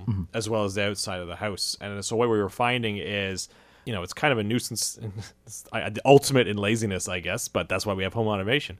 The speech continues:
Speaker 1: Right.
Speaker 2: Is, yeah, it's kind of annoying to pull, like, your phone out to turn your, like, side lamps on,
Speaker 1: Mm-hmm.
Speaker 2: 'cause that's where we have 'em in, in the bedroom, is, uh, on the side lamps for the bed.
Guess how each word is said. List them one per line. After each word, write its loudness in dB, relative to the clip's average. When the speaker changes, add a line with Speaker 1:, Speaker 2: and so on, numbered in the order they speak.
Speaker 1:
Right. 2
Speaker 2:
Is, 10
yeah, 10
it's 2
kind 6
of 8
annoying 10
to 4
pull, 8
like, -4
your 2
phone 2
out 2
to -8
turn -2
your, 2
like, 0
side 0
lamps -2
on, 0
Speaker 1:
Mm-hmm. 4
Speaker 2:
'cause -4
that's 2
where 2
we 4
have 2
'em -6
in, -6
in -10
the -10
bedroom, -2
is, -10
uh, -10
on -8
the -8
side -6
lamps -8
for -14
the -12
bed. -8